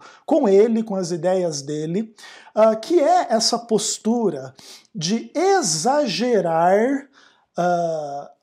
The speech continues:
a compreensão em relação a uma doutrina da qual ele não gosta,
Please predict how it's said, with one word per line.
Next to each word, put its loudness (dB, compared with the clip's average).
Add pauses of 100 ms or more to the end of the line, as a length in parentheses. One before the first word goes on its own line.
(640)
a 2
compreensão -2
em 0
relação 0
a 6
uma 6
doutrina 2
da 0
qual 4
ele 2
não -4
gosta, -4